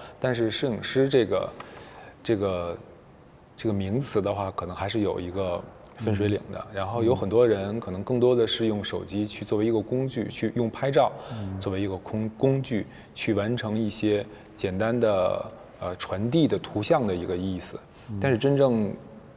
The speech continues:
Speaker 1: 你要去拿出来对一件感悟的事儿，或者是美的事所做的一个记录，我觉得那样的话，应该才算是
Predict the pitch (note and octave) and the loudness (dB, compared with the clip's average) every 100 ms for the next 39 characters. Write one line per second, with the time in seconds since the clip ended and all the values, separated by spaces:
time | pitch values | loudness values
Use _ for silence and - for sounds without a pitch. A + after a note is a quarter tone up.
0 | - F#2+ G2+ G#2+ A#2+ A#2+ G2+ F#2 A2 B2 | -10 -4 0 0 0 0 0 0 2 2
1 | F#2 G2 B2 A2 A2 C3 A#2+ G2+ F#2+ - | 2 2 2 2 2 0 0 -2 -4 -2
2 | F#2+ G2+ B2 B2+ - - G2 F2 - G2 | -2 -2 -2 0 -2 -4 -4 -2 -2 -4
3 | E2+ - F#2+ - - - - - G#2+ F2+ | -4 -6 -6 -8 -16 -20 -20 -4 -2 -2
4 | F2 F#2+ - A2+ G2 - F2 F2 - - | -4 -4 0 0 0 -2 -2 -4 -10 -18
5 | - A#2 G2+ F#2 G#2+ A#2 - B2+ C#3 G#2 | -2 0 2 0 0 0 2 2 4 2
6 | - F2 F2 F#2+ B2 G#2+ F2+ - F2+ E2+ | -2 -6 -6 -2 -2 -2 -4 -6 -6 -4
7 | G2+ G#2+ G2+ - - F#2 F2+ E2+ D#2+ | -2 -2 -2 -6 -8 -8 -8 -10 -10